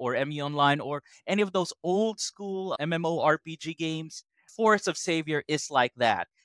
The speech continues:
In fact, in the anime itself, they mention that it is an older game. And personally, I'm looking at it and it does bring back memories. And it also makes me think about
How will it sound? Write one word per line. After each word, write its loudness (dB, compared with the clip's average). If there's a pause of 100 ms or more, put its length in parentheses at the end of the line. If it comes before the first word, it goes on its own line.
(120)
In 4
fact, 4 (160)
in 4
the 4
anime 4
itself, 2
they 4
mention 4
that 2
it -6
is 2
an -2
older 0
game. -2 (600)
And 2
personally, 2
I'm 4
looking -4
at 0
it 0
and 0
it -6 (100)
does 6
bring -2
back 4
memories. -2 (280)
And 2
it 0
also 0
makes -6
me -2 (120)
think -2
about 6